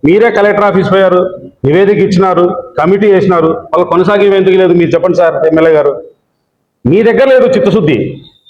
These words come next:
మేం రెడీ, ఏ ఎంక్వైరీకైనా మేం రెడీ. ఈ పాలకవర్గం ఈ అనంతపురం నగరంలో పనిచేసిన విధంగా గతంలో ఏ పాలకవర్గం కూడా లేదు. This is challenge.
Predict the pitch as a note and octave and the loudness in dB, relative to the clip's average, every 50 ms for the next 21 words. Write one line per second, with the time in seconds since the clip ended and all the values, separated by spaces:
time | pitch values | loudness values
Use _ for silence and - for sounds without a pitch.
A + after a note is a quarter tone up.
0 | _ _ - G#2+ A#2 D#3 G3 A#3 A#3+ A3 A3+ A3 A#3+ A3+ F3 - - - - - | _ _ -4 -2 0 0 2 2 2 2 2 2 2 0 0 0 -2 -2 -2 -2
1 | - - - - _ _ _ - - A#2+ C#3 F#4 A4 A#4 - A#4+ A#4 - A#4+ A#4+ | -4 -4 -6 -14 _ _ _ -6 -2 0 0 2 2 2 2 2 2 0 0 0
2 | A#4+ A#4+ A#4+ A#4+ - - - - - C#3+ F3 G#3 G3+ F3+ A#3 A#3 A3+ A#3 G3+ A3 | 2 2 2 2 0 -4 -6 -8 -4 -2 0 0 0 2 2 2 2 2 2 2
3 | A3 G#3+ G#3+ A3 A#3 G#3+ G#3+ - - - - - - - - _ _ - D3 F3 | 0 0 0 0 0 0 -2 -4 -6 -8 -12 -16 -20 -20 -20 _ _ -4 -2 0
4 | F#3+ F#3 E3+ F3+ F3 D3+ B2 - - F4+ - - - - - _ _ _ _ _ | 0 0 0 0 0 0 0 0 -2 -4 -4 -6 -8 -18 -20 _ _ _ _ _
5 | _ - - F3+ G3+ A3 G#3+ G#3 G#3+ A3+ A3+ A#3+ - A#3 A#3 A#3 G#3+ G3 A3 G#3+ | _ -4 -2 -2 0 0 0 2 2 2 2 2 2 2 0 0 2 2 2 0
6 | - - - A3 A3 - - - - - _ _ _ _ _ _ - - E3+ F#3+ | 0 0 -2 -2 -4 -6 -8 -12 -16 -20 _ _ _ _ _ _ -4 -2 0 0
7 | F#3+ G3+ A3 G#3 A3 F#3+ A3+ A3 G#3+ G#3 G3+ G3+ G#3 G#3 G#3 G#3 - - F#3 G3 | 2 2 2 0 0 0 0 0 2 2 2 2 2 2 2 2 2 0 0 0
8 | F#3+ G3 G#3 F#3+ F#3 G3 F#3+ F#3+ F3+ F#3 F#3 F3+ E3 C#3 C3+ - - - - - | 2 2 2 2 2 2 0 2 2 2 2 2 2 0 -2 -4 -8 -10 -14 -20
9 | _ _ - - E3+ F3+ - A3 G#3+ A3 A3 A3 G#3+ G3+ G3 G3+ G#3+ A3 A3 G#3+ | _ _ -6 -6 -4 -2 -2 -2 0 0 0 2 2 2 2 2 2 2 0 0
10 | G#3+ G#3 G3+ G3+ G#3 G#3 G3+ G#3 G3+ G3 F#3+ F#3+ E3+ F#3+ F#3+ F#3 F3+ E3+ F3+ G3+ | 0 0 0 2 0 0 0 0 0 0 0 0 0 0 0 0 0 0 2 2
11 | G3+ F3 E3 E3 E3+ E3 E3 E3+ F3+ E3+ D3 - - - - - - D#3 D#3 - | 2 2 2 2 2 2 0 0 0 0 0 0 -2 -6 -12 -10 -6 -6 -6 -4
12 | D#3 C3 - - D#3+ D#3+ F3 F3+ F3+ D#3 B2 - | -6 -8 -4 -2 -2 0 0 0 0 0 -2 -4